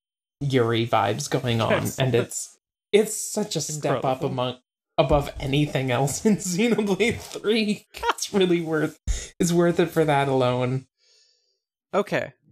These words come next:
Speaker 2: Let's, uh, let's finish up Xenoblade there. Uh, it's a good game. Uh, go Poppy, and let's take a break, and then we'll hit, uh,
Speaker 3: I
Speaker 2: God,
Speaker 3: like,
Speaker 2: go.
Speaker 3: I like Blade Neo's design.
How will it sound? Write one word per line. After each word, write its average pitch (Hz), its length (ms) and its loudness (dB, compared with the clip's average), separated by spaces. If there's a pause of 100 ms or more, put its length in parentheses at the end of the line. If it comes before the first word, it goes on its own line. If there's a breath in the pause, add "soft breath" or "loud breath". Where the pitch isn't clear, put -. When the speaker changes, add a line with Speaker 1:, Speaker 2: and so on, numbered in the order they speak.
(320)
Speaker 2:
Let's, 185 240 -4
uh, 202 220 2
let's 196 180 -4
finish 226 260 0
up 220 80 -6
Xenoblade 196 420 -2
there. 165 340 0 (320)
Uh, 139 500 2
it's 143 140 -10
a 151 40 -12
good 165 120 -2
game. 170 360 -2 (260)
Uh, 135 500 0
go 151 200 -4
Poppy, 170 480 -4 (220)
and 135 480 -2
let's 143 160 -10
take 156 160 -6
a - 20 -20
break, 165 280 -2
and 143 80 -6
then 139 80 -6
we'll 139 180 -8 (340)
hit, 139 320 -4
uh, 131 380 2 (680)
Speaker 3:
I 135 120 2
Speaker 2:
God, 143 40 2
Speaker 3:
like, 160 180 6
Speaker 2:
go. 131 140 -14
Speaker 3:
I 135 80 8
like 160 240 4
Blade 120 260 4
Neo's 120 320 -2
design. - 640 -2